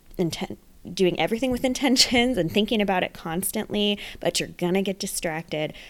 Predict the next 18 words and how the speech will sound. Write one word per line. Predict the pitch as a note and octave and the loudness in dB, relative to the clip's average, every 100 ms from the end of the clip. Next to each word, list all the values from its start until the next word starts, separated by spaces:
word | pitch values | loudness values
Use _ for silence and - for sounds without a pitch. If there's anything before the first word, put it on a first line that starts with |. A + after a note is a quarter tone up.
| - | -6
and | F3 | 0
you | E3+ | 2
just | E3 - | 0 -4
have | D3+ | -6
to | - | -6
keep | - D#3 | -6 -4
getting | D3+ D3 | -2 -2
on | D3+ C#3+ | -4 -4
that | C#3 - | -6 -2
bike. | D3+ D3+ - - - - - - - - - | 2 2 0 -14 -20 -20 -20 -12 -8 -2 2
<laughs> | A#3 - | 4 4
And | G3+ G3+ E3 - | 6 6 4 0
then, | A3+ C#4 F3+ A#3+ - - - - | 0 4 4 2 -2 -16 -14 -4
this | E3+ - | -4 -2
is | D#3 | 2
so | B3 D4 | 2 2
crazy, | D3+ C#3+ D#3+ - - - | 2 2 0 -2 -8 -12
he | - - A3 G#3 F#3+ | -6 0 4 8 10